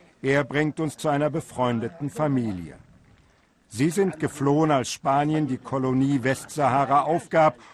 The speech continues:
und danach Marokko einen Großteil des Gebiets beanspruchte.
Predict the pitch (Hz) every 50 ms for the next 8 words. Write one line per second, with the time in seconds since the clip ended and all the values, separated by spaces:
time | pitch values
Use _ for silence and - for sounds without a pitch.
0 | - - - 123 110 - - 131 127 135 135 135 139 139 131 - - - 131 139
1 | 131 143 165 160 - 170 170 147 139 135 127 117 98 113 113 135 156 170 - -
2 | 151 147 131 117 123 117 - - - 151 117 135 117 101 90 - - - - 139
3 | - 165 131 120 101 - - - - 85 - - - - -